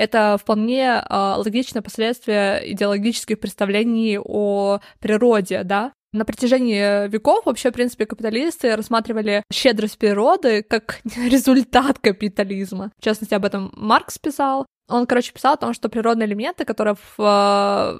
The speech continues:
входят в, э, качестве агентов производства и которые сами по себе ничего не стоят,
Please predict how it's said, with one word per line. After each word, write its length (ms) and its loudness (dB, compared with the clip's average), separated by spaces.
входят 420 0
в, 180 -14
э, 640 2
качестве 480 -2
агентов 640 -2
производства 840 -2
и 160 -4
которые 300 2
сами 200 0
по 40 -8
себе 220 -4
ничего 240 -4
не 100 -4
стоят, 480 -2